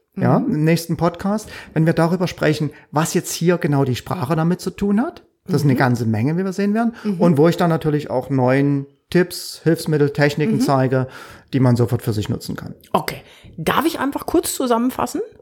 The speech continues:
Speaker 1: Gern.
Speaker 2: Also, wir haben jetzt festgehalten, warum es,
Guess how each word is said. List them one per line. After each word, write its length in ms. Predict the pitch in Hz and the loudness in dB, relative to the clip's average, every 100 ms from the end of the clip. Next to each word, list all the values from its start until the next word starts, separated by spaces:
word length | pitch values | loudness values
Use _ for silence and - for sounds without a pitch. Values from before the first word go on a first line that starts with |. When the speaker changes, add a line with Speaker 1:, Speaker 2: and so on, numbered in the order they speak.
| _ - - _ - | _ -20 -20 _ -2
Speaker 1:
Gern. 220 | - 135 - _ - - - - | 0 0 -2 _ -20 -20 -10 -4
Speaker 2:
Also, 320 | 202 180 156 - - - - _ _ - | -2 -2 -6 -12 -20 -20 -20 _ _ -4
wir 80 | |
haben 100 | 226 | -2
jetzt 160 | 302 302 | -2 -2
festgehalten, 1040 | - 302 - 269 254 254 247 247 247 233 _ _ _ _ _ _ | -6 -8 -6 -4 -2 -2 0 0 0 -2 _ _ _ _ _ _
warum 680 | 175 170 190 190 175 214 349 415 - | -14 -4 -2 -2 2 2 2 0 -4
es, 760 | 233 240 233 233 - - - | -2 -2 -2 -4 -8 -8 -12